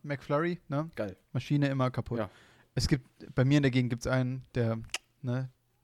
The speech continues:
Speaker 1: he hit me up, fam. Aber, äh,
Speaker 2: <laughs>
Speaker 1: ja, normalerweise kenn ich das auch.
Speaker 2: <clears throat>
Speaker 1: So, ich bestelle auch manchmal so, ich gönn mir, ich gönn mir mal auch mal was von einem Lieferanten,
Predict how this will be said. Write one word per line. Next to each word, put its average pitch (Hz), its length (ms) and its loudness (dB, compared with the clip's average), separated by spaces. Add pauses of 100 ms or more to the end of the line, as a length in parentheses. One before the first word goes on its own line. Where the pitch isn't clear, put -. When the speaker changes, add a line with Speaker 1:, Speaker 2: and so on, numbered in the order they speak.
(500)
Speaker 1:
he 123 160 0
hit 127 320 2
me 120 160 2
up, 131 220 -2
fam. 147 320 -2 (640)
Aber, 127 540 0 (1000)
äh, 117 520 2 (120)
Speaker 2:
<laughs> - 100 -20
Speaker 1:
ja, 123 260 2
normalerweise 120 720 4
kenn 127 160 2
ich 113 60 -2
das 120 180 0
auch. 180 280 6
Speaker 2:
<clears throat> 120 60 -2 (320)
Speaker 1:
So, 127 380 6 (960)
ich - 200 2
bestelle 135 760 6 (1040)
auch - 180 2
manchmal 127 880 4
so, 120 500 2
ich - 140 -10
gönn 139 200 6
mir, 139 220 0
ich 131 120 -8
gönn 143 140 4
mir 147 100 2
mal 143 360 0 (240)
auch 127 140 -2
mal 127 140 2
was 123 140 -2
von 127 120 -2
einem 123 80 0
Lieferanten, 156 640 -2